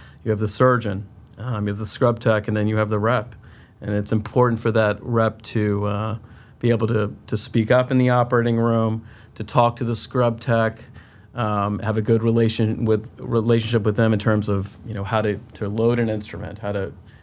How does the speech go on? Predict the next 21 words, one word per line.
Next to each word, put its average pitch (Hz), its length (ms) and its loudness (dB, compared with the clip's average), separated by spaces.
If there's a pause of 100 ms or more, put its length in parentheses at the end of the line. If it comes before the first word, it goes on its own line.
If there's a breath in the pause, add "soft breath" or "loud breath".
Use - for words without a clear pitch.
(120 loud breath)
you 98 80 -12
know, 95 240 -6 (240)
different, 123 360 -2
'cause 123 100 -2
they, 127 140 2
the 123 380 -8
scrub 131 280 0
techs 120 240 0
go 117 320 0
through, 113 320 0 (140)
you 123 80 -2
know, 107 160 -2
ten 120 240 0
different 113 260 0
companies 110 440 0
in 110 80 0
a 107 60 0
week. 113 260 -2 (520 loud breath)
So - 160 -4
it's, 104 140 -4
it's, 120 200 -8